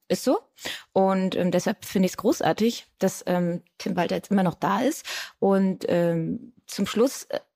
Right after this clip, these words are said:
wollten wir noch mal kurz, ähm, auf diese dreiundzwanzigtausend verkauften Dauerkarten eingehen.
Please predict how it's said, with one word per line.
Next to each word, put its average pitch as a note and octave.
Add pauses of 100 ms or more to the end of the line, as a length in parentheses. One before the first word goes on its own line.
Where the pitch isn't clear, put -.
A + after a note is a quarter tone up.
(220)
wollten A3+
wir B3+
noch A#3
mal G#3+
kurz, -
ähm, G#3
auf G#3
diese -
dreiundzwanzigtausend G#3 (160)
verkauften G3
Dauerkarten F#3
eingehen. F#3